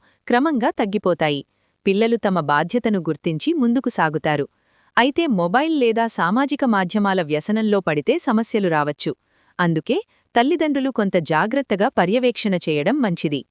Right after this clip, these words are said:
కొత్త నైపుణ్యం లేదా కొత్త భాష నేర్చుకునే అవకాశం కూడా ఈ సంవత్సరం లభిస్తుంది.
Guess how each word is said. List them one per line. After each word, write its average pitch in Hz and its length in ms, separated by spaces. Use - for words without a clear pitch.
కొత్త 254 260
నైపుణ్యం 196 580
లేదా 247 240
కొత్త 226 340
భాష 196 360
నేర్చుకునే 214 540
అవకాశం 170 520
కూడా 165 280
ఈ 240 120
సంవత్సరం 190 560
లభిస్తుంది. 170 600